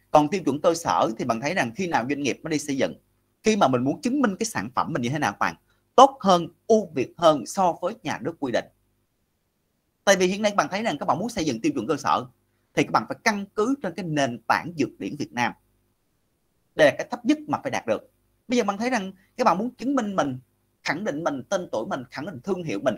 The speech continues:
khẳng định chất lượng của mình. Mình sản xuất ra những cái sản phẩm tốt hơn so với quy định thì mình đi xây dựng mà,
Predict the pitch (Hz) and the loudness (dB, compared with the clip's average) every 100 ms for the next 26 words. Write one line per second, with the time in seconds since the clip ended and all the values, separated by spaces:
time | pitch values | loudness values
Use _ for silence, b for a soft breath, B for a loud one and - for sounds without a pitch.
0 | - 120 113 135 - 127 - 147 160 - | -4 -4 -4 -2 -4 -4 -6 -2 -2 -4
1 | _ _ _ _ _ _ _ _ 165 156 | _ _ _ _ _ _ _ _ -2 -2
2 | - 262 285 - 202 165 202 - _ _ | 0 0 -2 -2 -6 -4 -8 -10 _ _
3 | _ - 123 127 - 95 - 269 262 175 | _ -6 -6 -6 -8 -8 0 0 0 0
4 | 175 147 - _ _ _ _ _ _ - | 0 0 -8 _ _ _ _ _ _ 0
5 | 147 156 160 135 98 98 117 110 107 123 | 0 2 2 4 2 0 -2 0 -2 -4
6 | 127 123 120 - 90 | -4 -4 -4 -6 -8